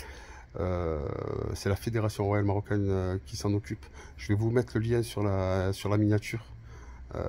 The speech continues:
à l'instant T, vous regardez, vous scrimez la, la photo de la miniature, je pense, et, euh, et vous essayez de, de, de retirer le lien. Sinon, vous allez sur Google et ça sera,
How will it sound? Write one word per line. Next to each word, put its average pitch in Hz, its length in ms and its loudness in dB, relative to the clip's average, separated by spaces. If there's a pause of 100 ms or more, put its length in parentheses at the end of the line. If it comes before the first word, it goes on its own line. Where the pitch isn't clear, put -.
(360)
à - 60 -2
l'instant 104 340 2
T, 110 140 0
vous 110 160 4
regardez, 98 220 6
vous 101 100 2
scrimez 101 400 2
la, 95 240 4
la 95 80 2
photo 101 300 -4
de 98 80 0
la 95 80 4
miniature, 98 400 2
je - 100 -12
pense, 104 300 0
et, 95 120 0
euh, 90 100 -2 (420)
et 92 240 2
vous 95 100 -4
essayez - 260 -4
de, 92 120 0
de, 85 420 0
de 87 120 -4
retirer 95 360 0
le 95 80 4
lien. 98 240 2 (300)
Sinon, 120 280 2
vous 110 160 2
allez 104 140 6
sur 104 180 -4 (140)
Google 107 380 4
et 101 100 4
ça 98 160 -2
sera, 90 880 2